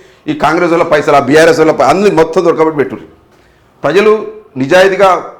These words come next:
ఓటేయడానికి సిద్ధంగా ఉన్నా ఈ నాయకులే ఈ పైసల వ్యవహారంలో చెడగొట్టే ప్రయత్నం చేస్తారు మిత్రులు. ఆ, చేసే అవకాశం ఉంది కాబట్టి సార్, ఈ ఇంకా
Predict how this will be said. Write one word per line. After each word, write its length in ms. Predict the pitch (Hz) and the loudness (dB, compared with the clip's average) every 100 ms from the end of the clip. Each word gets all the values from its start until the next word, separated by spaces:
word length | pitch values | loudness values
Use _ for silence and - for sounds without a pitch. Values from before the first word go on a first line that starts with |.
| _ | _
ఓటేయడానికి 460 | 117 185 202 202 196 | -4 0 0 0 0
సిద్ధంగా 340 | 160 190 190 | -2 0 -2
ఉన్నా 440 | 185 220 160 117 131 | -2 -2 -2 -4 -6
ఈ 180 | 143 165 | -6 -4
నాయకులే 680 | 139 147 202 202 202 196 170 | 0 2 2 0 -2 -2 -2
ఈ 140 | 147 | -4
పైసల 340 | 147 147 165 | -2 -2 -2
వ్యవహారంలో 440 | 165 156 147 147 147 | 0 0 0 -2 -4
చెడగొట్టే 340 | 135 135 127 | -4 -4 -4
ప్రయత్నం 400 | - 127 131 147 | -6 -4 -4 -4
చేస్తారు 240 | 131 123 120 | -4 -4 -6
మిత్రులు. 440 | 113 131 - 110 | -8 -12 -10 -6
ఆ, 320 | 113 107 101 - 143 | -4 -4 -8 -8 -4
చేసే 180 | 147 | -2
అవకాశం 300 | 143 175 151 | -2 -2 -6
ఉంది 120 | 143 139 | -6 -4
కాబట్టి 240 | 135 117 | -4 -4
సార్, 140 | 156 - - - - _ - | -6 -6 -12 -20 -20 _ -4
ఈ 180 | 143 147 | -2 -2
ఇంకా 320 | 160 - | -2 -2